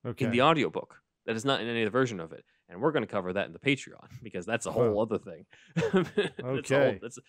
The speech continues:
Speaker 2: that's the deepest of dives. We're covering an <laughs> audiobook. It's an adaptation of an adaptation
Speaker 1: It's
Speaker 2: of an
Speaker 1: not on
Speaker 2: adaptation.
Speaker 1: Audible either, I take it. It's like somebody ripped it from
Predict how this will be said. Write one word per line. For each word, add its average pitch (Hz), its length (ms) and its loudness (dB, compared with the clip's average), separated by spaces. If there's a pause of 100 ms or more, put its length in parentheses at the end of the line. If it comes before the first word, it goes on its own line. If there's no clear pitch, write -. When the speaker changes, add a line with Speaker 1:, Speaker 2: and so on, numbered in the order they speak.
(140)
Speaker 2:
that's 131 140 2
the 107 100 -6
deepest 131 380 0
of 95 100 -4
dives. 90 280 -2
We're 101 80 -10
covering 107 340 0
an 98 80 -14
<laughs> - 0 -
audiobook. - 640 -2 (580)
It's 131 140 -10
an 151 80 2
adaptation 151 580 4
of 110 120 -2
an 117 60 -2
adaptation 110 460 -2
Speaker 1:
It's 170 160 6
Speaker 2:
of 180 60 4
an - 0 -
Speaker 1:
not 190 160 12
on 190 100 12
Speaker 2:
adaptation. 165 140 6
Speaker 1:
Audible 143 400 8
either, 120 300 6
I 107 120 2
take 113 320 0
it. 107 140 -4
It's 135 240 2
like 127 320 6 (560)
somebody 156 400 8
ripped 143 380 4
it 143 100 2
from 143 440 4